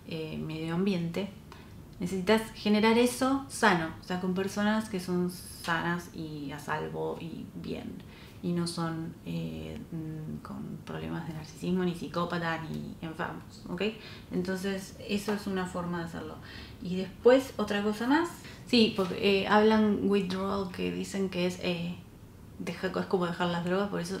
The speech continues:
el contacto cero, dejar todo, si podés.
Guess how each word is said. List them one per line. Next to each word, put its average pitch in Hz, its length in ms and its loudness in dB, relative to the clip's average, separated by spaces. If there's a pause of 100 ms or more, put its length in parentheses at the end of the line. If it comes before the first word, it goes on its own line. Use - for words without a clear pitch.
el 180 220 0
contacto 165 560 -4
cero, 156 600 -6 (180)
dejar - 480 -2 (500)
todo, 165 280 -2 (100)
si - 80 -10
podés. - 300 -6